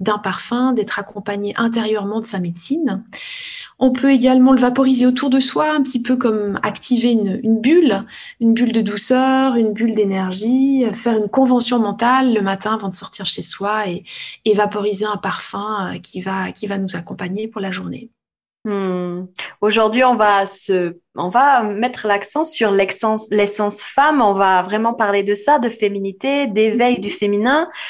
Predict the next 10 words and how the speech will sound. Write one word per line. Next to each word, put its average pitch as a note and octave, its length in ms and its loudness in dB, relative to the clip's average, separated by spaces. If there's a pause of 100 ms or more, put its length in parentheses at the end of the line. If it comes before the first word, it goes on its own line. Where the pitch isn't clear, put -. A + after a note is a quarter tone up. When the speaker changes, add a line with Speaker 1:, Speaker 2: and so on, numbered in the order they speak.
(220)
Speaker 2:
Euh, G3+ 160 4
dans B3 220 2
cette C4 320 0
gamme-là, B3 540 4
justement, A#3+ 680 0
femme, C4 400 2
il G#3+ 100 -4
y G#3 140 0
a G3 240 0 (420)
l'onguent, C4 560 2